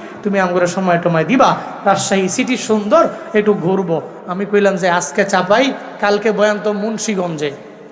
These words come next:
কই, "বন্ধু, কেমনে পারো?" আমি কই, "আমার কোনো কামালিয়াত নাই, কোনো পুঁজি নাই, শক্তি নাই। তোমার চাইতে আমি বেশি খাই এমন না, তোমার সাথে আমি দামি, তোমার চাইতে দামি খাবার খাই এমনও না, আমি তোমার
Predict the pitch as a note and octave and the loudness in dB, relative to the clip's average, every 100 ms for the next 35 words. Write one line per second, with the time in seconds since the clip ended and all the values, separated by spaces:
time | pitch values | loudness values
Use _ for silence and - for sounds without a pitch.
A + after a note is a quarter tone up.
0 | - F#3+ E3 A3 G#3+ G#3 A3 F#3 F3+ F3 | -12 -8 -4 -2 -2 -2 0 -2 -2 -2
1 | F3+ E3 D#3+ D3 - - - F3 F#3+ F#3+ | 0 0 0 -2 -6 -16 -10 -8 -6 -4
2 | D#3+ D#3+ - F3+ F3 G3 G3 F#3 F3 - | -6 -8 -12 -10 -4 -4 -4 -6 -4 -2
3 | F3+ G3 G3 G#3+ G#3 G#3 E3 C#3 - - | 0 2 2 2 2 -2 -6 -8 -14 -18
4 | - - A4 A4+ F#4+ A#3 C#4 G3 A#3+ G#3+ | -8 6 6 8 4 2 0 0 0 2
5 | E3+ - - - - F#4+ - - D4 C4 | 0 -4 -12 -8 2 4 4 -2 -4 0
6 | A3 F3+ - - - A3 C4 G#3 A3 G#3+ | 0 0 -6 -10 -2 4 4 4 2 4
7 | G#3+ G3 G3+ F#3 G3+ G#3 G#3 G#3+ D4+ G4 | 4 4 4 2 0 -2 0 2 6 6
8 | F#3 - - A3 G#3 F#3+ E3+ F3+ D3+ - | 4 -2 0 2 4 4 4 4 2 -4
9 | - A3 C#4 C4+ A#3 A#3 G#3 G3 F#3 G3 | -2 2 4 2 0 2 2 2 2 2
10 | A#3 A#3+ - A#3 C4 D4 - G#3+ F#3 - | 2 2 0 2 4 2 4 2 4 2
11 | A3 F#3+ F#3+ G#3 B3+ - F#3 D3 - - | 2 2 2 4 4 4 0 0 -6 -14
12 | - A3 A3+ F#3+ F3 E3 - - F#3+ G#3+ | 0 2 2 2 2 0 -2 -6 -2 0
13 | G#3+ G3 B3+ | 0 2 2